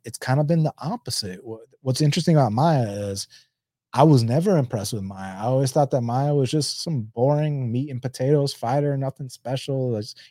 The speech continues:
you know, decently well-rounded, but, you know, just, just some other stock fighter on the roster. I didn't think anything special of her. But I really think she turned a corner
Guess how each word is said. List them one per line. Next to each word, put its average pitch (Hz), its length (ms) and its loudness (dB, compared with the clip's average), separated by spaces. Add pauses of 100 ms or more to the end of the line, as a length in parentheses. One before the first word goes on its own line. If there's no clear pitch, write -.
(140)
you - 60 -2
know, 101 120 -4 (140)
decently 139 380 2
well-rounded, 135 720 2
but, 117 220 -6 (500)
you 135 80 -18
know, 156 260 4
just, 156 240 -2 (320)
just - 160 -8
some 170 160 -2
other 165 560 6 (600)
stock - 460 4
fighter 160 420 4
on 160 140 2
the 156 80 0
roster. 156 420 0
I 98 60 -6
didn't 123 220 -6
think 135 180 -6 (100)
anything 127 480 -6
special 123 440 -10
of 92 80 -12
her. 85 240 -12 (960)
But 110 380 0 (1120)
I 107 80 -6
really 120 500 2
think 131 300 -4
she - 160 -6
turned 123 320 -4
a 98 40 -6
corner 104 720 -4